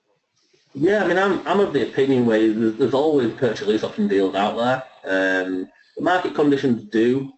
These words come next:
sort of dictate sometimes. Obviously, in a down market where people are, like you said, in negative equity, things like that, there are gonna be a lot more opportunities to do purchase lease options. Because the market has picked up a bit now, I'm finding there are not as many purchase lease options, but they're,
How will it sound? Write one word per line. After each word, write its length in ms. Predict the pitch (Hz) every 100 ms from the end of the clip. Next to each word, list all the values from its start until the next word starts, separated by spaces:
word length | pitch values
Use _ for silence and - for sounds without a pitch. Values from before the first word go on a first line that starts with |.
| _
sort 240 | - 101
of 80 | 104
dictate 420 | 110 - 107 107
sometimes. 520 | - 113 120 113 113
Obviously, 260 | 123 123 123
in 80 | 107
a 80 | 101
down 300 | 123 120 101
market 360 | 101 107 -
where 140 | 107 104
people 400 | 113 107 101 101
are, 260 | 95 98
like 140 | 101 -
you 40 | 95
said, 300 | 101 98 - - - - _
in 160 | 113 107
negative 320 | 104 107 104
equity, 420 | 98 - 107 -
things 240 | 110 104 104
like 220 | 98 107
that, 160 | 101
there 100 | 107
are 220 | 113 117 113
gonna 160 | 107
be 100 | 104
a 80 | 101
lot 160 | 107 113
more 180 | 104
opportunities 600 | 98 - 107 107 104 113
to 100 | -
do 140 | 107 110
purchase 340 | 120 110 110
lease 180 | 127 120
options. 520 | 127 - 151 151 - _ _ _ _ _
Because 240 | - 151
the 60 | 127
market 400 | 117 117 117 110
has 180 | 120 113 -
picked 240 | 110 -
up 100 | 117
a 60 | 107
bit 200 | 98 107
now, 500 | 107 85 85 - -
I'm 220 | 110 120 110
finding 380 | 113 110 107
there 80 | 104
are 40 | 117
not 240 | 131 -
as 220 | 113 107 110
many 340 | 104 107 120 127
purchase 340 | 127 117 -
lease 200 | 131 127
options, 340 | 147 - 151
but 160 | 139 113
they're, 100 | 107